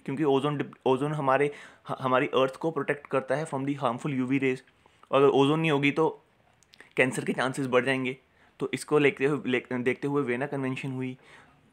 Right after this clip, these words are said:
तो जो सब्सटेंस ओजोन को डिप्लीट कर रहे थे उसको बैन लगाने के लिए मॉन्ट्रियल प्रोटोकॉल हुई एटी सेवन में। जो आज डेजर्टिफिकेशन हो रही है, सूखा पड़ रहा है, हर जगह सूख, सूखे, सूखते जा रहे हैं,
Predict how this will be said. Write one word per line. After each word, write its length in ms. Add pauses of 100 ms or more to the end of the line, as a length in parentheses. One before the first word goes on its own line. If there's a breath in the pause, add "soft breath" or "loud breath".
(120)
तो 80
जो 160
सब्सटेंस 400
ओजोन 300
को 100
डिप्लीट 400
कर 160
रहे 180
थे 140 (360 loud breath)
उसको 280
बैन 240
लगाने 340
के 100
लिए 100
मॉन्ट्रियल 380
प्रोटोकॉल 440
हुई 160
एटी 140
सेवन 260
में। 240 (460 soft breath)
जो 160
आज 240
डेजर्टिफिकेशन 880
हो 160
रही 140
है, 120
सूखा 340
पड़ 220
रहा 120
है, 60
हर 180
जगह 200
सूख, 280
सूखे, 380
सूखते 360
जा 140
रहे 160
हैं, 120